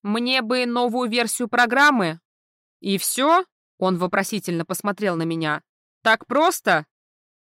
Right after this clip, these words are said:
"Если бы её можно было найти в интернете, я бы тебя не беспокоила. К тому же ты в этом понимаешь лучше".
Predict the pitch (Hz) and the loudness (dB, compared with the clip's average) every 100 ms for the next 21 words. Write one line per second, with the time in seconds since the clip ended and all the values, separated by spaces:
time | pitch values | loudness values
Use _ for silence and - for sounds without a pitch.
0 | _ 214 220 330 311 285 294 269 262 247 | _ -2 0 2 2 2 2 2 2 0
1 | 240 226 220 214 208 214 - 208 202 - | 0 0 0 0 0 -2 -4 -4 -2 -2
2 | 214 240 277 - 214 185 202 214 220 196 | -2 -2 -4 -2 -2 0 0 0 -2 -2
3 | 180 185 185 180 175 - 175 165 156 151 | -2 -2 -2 -4 -6 -6 -2 0 0 -2
4 | 151 - _ _ _ - 214 220 240 233 | -6 -10 _ _ _ -2 0 2 0 -2
5 | 226 269 247 226 214 220 226 226 226 220 | -4 -2 0 -2 0 -4 -2 0 2 2
6 | 220 - 233 262 - 185 156 | 0 -4 -6 -6 -6 -6 -6